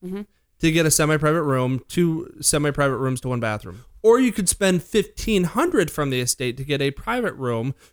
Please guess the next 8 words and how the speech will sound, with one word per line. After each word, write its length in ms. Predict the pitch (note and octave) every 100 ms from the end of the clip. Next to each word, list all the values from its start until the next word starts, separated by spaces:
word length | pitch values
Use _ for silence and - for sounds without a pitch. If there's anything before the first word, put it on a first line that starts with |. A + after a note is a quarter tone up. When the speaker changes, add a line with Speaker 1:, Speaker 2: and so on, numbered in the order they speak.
| -
Speaker 2:
two 200 | A#3 B3
private 320 | E3+ C#3+ C3
rooms 280 | C3 B2 A#2
to 80 | B2
one 140 | A#2+
bathroom. 480 | A2 G#2 G#2+ F#2+ A#2 _ _ -
Speaker 1:
Way 600 | E3+ E3 E3 E3 E3+ E3+
better. 520 | D#3 D#3 C#3+ - -